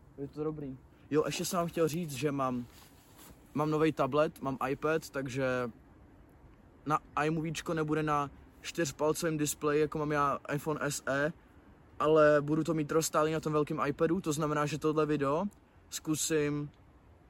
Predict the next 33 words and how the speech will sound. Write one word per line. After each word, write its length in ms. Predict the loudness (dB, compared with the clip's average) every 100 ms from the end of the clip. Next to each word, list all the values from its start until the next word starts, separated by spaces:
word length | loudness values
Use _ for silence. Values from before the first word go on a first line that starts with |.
| -20 -20 -20 -20 -20 -20 -20 -20 -18 -10
udělat 460 | -2 2 2 0 -4 -6
líp, 220 | -4 -2
sestříhat, 560 | -4 -6 -6 0 0 0
protože 180 | -2 -2
normálně 380 | 0 0 0 -2
jsem 140 | -4
se 100 | -6
na 80 | -4
to 100 | -4
docela 300 | -4 -2 -2
vykašlával, 640 | -2 -4 -2 -2 -2 -2
docela 320 | -4 -6 -4 -4
jako, 280 | -4 -8 -8 -20 -20 -20 -6
ono 180 | -4 -2
to 160 | 0
i, 80 | -2 -4 -20 -20 -20 -20 -20 -20 -8
asi 200 | -4 0
na 100 | 0
to 120 | 2 0
jako, 220 | 2 2
a-, 260 | 2 0 0
asi 220 | 0 2
s-, 200 | 2 0
styl 320 | -2 0 0
nezměním, 560 | 0 0 0 0 -2 -2
protože 380 | -6 -4 -2 -2
sty-, 360 | -4 -8 -10 -6
pořád 360 | -2 0 0 0
to 120 | -2
je 100 | 0
pro 140 | -2
mě 140 | -2 -4
taková 400 | -2 0 0